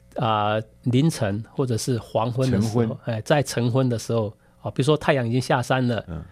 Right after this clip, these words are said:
Speaker 1: 哦，我们看到水星跟金星，或者是说太阳还没上升之前，
Speaker 2: 嗯。
Speaker 1: 我们可以看到水星跟金星。对，
Speaker 2: 是。
Speaker 1: 所以，啊，早，呃，以前，哦，在古代金星有两个名字，啊，一个叫启明，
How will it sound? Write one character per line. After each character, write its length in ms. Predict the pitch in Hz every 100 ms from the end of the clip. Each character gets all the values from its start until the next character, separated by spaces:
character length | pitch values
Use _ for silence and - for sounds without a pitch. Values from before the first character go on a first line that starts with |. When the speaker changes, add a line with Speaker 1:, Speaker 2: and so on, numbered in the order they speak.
| -
Speaker 1:
哦， 140 | - 104
我 40 |
们 120 | 107
看 120 | 107 135
到 120 | 123
水 180 | - 87
星 220 | - 104
跟 160 | 107
金 200 | 104 107
星， 160 | 107 107
或 160 | 107 120
者 140 | 107
是 80 | 117
说 180 | 117 117
太 180 | - -
阳 100 | 120
还 120 | 117
没 120 | 117
上 280 | 117 190 143
升 200 | - 147
之 160 | 139 143
前， 220 | 117 98
Speaker 2:
嗯。 40 |
Speaker 1:
我 40 | 101
们 100 | 110
可 120 | 127
以 40 |
看 140 | 113 117
到 160 | 107
水 180 | 110 92
星 220 | - 101
跟 140 | 101 101
金 200 | 98 98
星。 240 | - 95 - - - - - - - - - -
对， 80 | -
Speaker 2:
是。 60 | 101
Speaker 1:
所 120 | 196
以， 240 | 160 123 -
啊， 320 | - 113 104 107
早， 420 | - - 107 104 -
呃， 220 | 117 110 -
以 100 | 120
前， 260 | 110 127 127 -
哦， 100 | 110
在 140 | 101 147
古 160 | 113
代 260 | 113 120 113 -
金 220 | - 156 156
星 240 | 151 147
有 160 | 117 117
两 120 | 95
个 120 | 95
名 180 | 98 98
字， 180 | 110 123 - _ _ - - -
啊， 100 | 131
一 40 |
个 60 | 131
叫 260 | 143 131
启 380 | 104 - - 107
明， 280 | 101 104 113